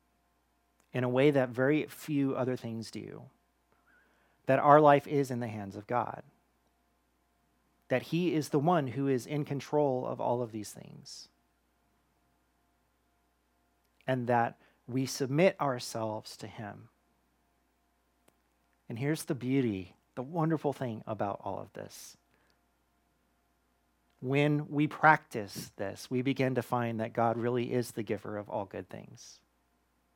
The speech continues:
that God is the one who sustains us, that God is the one who gives us what we need, whether that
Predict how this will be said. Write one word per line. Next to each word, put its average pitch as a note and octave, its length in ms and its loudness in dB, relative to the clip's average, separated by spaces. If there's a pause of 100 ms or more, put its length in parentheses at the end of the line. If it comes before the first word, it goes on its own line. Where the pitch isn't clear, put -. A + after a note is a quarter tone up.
(1120)
that C3 140 2
God C3 240 6
is C#3+ 460 2 (140)
the B2 100 -4
one A2 180 -2
who G#2 180 -8
sustains F#2+ 520 -10
us, - 400 -20 (1900)
that A#2+ 160 0
God C#3 320 8
is D#3 360 4
the D3 80 -2
one B2 200 -4
who A#2 140 -8
gives A2 280 -4
us A2 360 -10
what A#2 160 -6
we A2+ 100 -8
need, A2 300 -6
whether B2+ 420 6
that A2+ 380 2